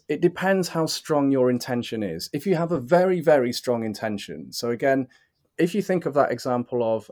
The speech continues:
uh, someone saying, "I'll give you a billion dollars if you do this behavior," most, you know,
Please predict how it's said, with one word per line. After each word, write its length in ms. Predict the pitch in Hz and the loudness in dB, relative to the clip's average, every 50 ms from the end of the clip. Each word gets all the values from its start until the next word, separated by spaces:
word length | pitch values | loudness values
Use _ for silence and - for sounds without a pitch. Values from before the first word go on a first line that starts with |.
| - 120 | -6 -2
uh, 180 | 117 110 110 | -2 -2 -2
someone 380 | 107 - - 143 139 135 127 123 | -2 0 0 2 4 4 2 0
saying, 260 | - - 123 120 117 | 2 0 0 0 0
"I'll 80 | 110 107 - | -2 -4 -4
give 80 | 131 110 | -4 -4
you 100 | 120 113 | -2 -4
a 140 | 104 - 127 | -2 2 2
billion 280 | 120 120 117 113 107 107 | 2 2 2 0 -2 0
dollars 520 | 104 107 104 104 101 98 101 98 - - - _ _ _ _ _ _ _ | 2 2 2 4 2 2 0 -4 -6 -12 -16 _ _ _ _ _ _ _
if 200 | 135 127 - - | -4 -4 -2 -2
you 100 | 127 117 | -4 -2
do 160 | 101 123 113 104 | 0 0 0 0
this 140 | 104 101 | 0 -2
behavior," 560 | - - 95 87 98 95 90 82 82 76 71 - _ - _ _ _ _ _ _ _ _ _ _ _ _ _ _ _ | -2 -4 -2 -2 -2 -2 -2 -6 -8 -10 -10 -10 _ -20 _ _ _ _ _ _ _ _ _ _ _ _ _ _ _
most, 380 | - 135 143 151 151 147 - - - | -2 2 4 4 4 2 0 -8 -12
you 160 | - - 147 139 | -6 -2 2 2
know, 180 | 123 104 98 | 4 2 2